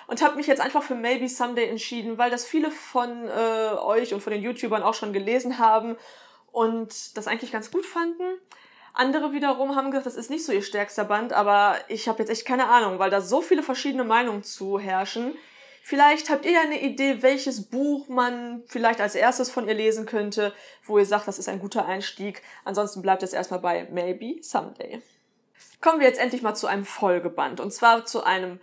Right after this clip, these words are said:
äh, Buch, wo ich das erste Band, äh, wo ich den ersten <laughs> Band schon gelesen habe.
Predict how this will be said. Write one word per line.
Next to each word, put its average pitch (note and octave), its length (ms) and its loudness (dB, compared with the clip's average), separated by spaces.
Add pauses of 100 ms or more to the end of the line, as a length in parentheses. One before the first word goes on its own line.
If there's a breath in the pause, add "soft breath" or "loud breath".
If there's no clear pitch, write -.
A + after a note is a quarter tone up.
(440 soft breath)
äh, F#3 260 0
Buch, D#4+ 400 2
wo C#4+ 140 0
ich C#4+ 40 -2
das A#3 160 -6
erste - 340 4
Band, A#3 420 0
äh, G3+ 180 -6
wo F#3 100 -4
ich G3 60 -6
den A3+ 140 4
ersten A3 360 4
<laughs> - 20 0
Band C4+ 200 4
schon G3+ 240 -2
gelesen F#3 480 0
habe. F3+ 460 -2